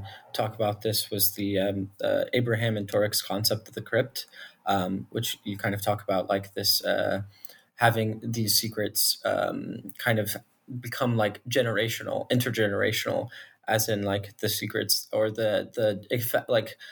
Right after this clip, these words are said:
um, the life experiences of your grandfather and his father and all of these kind of add up. And if they're not addressed, then they get put in this kind of,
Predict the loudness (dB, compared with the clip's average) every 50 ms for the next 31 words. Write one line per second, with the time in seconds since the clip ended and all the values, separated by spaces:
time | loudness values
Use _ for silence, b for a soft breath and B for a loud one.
0 | B B B -2 0 0 0 0 -2 -2 -4 -6 -8 -12 _ -14 B B B B
1 | B -10 -8 -6 -2 2 4 4 4 4 2 -4 -4 -2 0 0 0 2 0 0
2 | 0 0 2 2 0 2 0 0 0 2 2 2 2 0 0 2 2 2 2 0
3 | 0 0 0 0 0 0 -2 -2 -2 -2 0 0 0 2 2 4 2 2 0 0
4 | 0 0 0 0 -2 -2 0 2 2 2 2 0 -2 -4 -6 -6 -4 -4 -4 -2
5 | -2 0 2 2 0 0 -2 -8 -10 _ -2 -2 0 2 2 0 0 -2 -6 -4
6 | 0 0 2 2 2 2 2 2 0 0 0 0 0 2 2 2 2 0 0 0
7 | 2 2 2 2 0 -2 -2 -4 B B B B B B B -2 0 0 2 2
8 | 2 0 0 -2 -4 -2 -2 -2 -2 0 0 0 2 2 2 0 2 0 0 2
9 | 2 0 -2 -4 -6